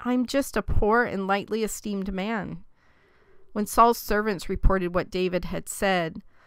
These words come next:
Saul replied, "Here is what you should say to David. There is nothing that the king wants as a price for the bride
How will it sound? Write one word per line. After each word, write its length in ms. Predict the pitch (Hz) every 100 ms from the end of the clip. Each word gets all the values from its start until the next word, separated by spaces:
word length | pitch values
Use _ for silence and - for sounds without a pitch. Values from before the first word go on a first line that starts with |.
| _ -
Saul 400 | - - 180 185
replied, 720 | 202 - 185 180 175 170 196 - - _ _ _ - -
"Here 200 | 285 277
is 180 | 226
what 160 | 196 135
you 80 | 185
should 220 | - 185
say 240 | - 170
to 100 | 175
David. 540 | 180 185 185 175 143 - - _ _ _ _ - -
There 140 | 214
is 220 | 208 202
nothing 460 | 220 220 254 277 262
that 140 | 262
the 80 | 269
king 340 | - 226 196 180
wants 340 | 175 170 - -
as 160 | 196
a 60 | 196
price 380 | - 185 180 -
for 200 | - 208
the 120 | 196
bride 460 | 196 175 165 160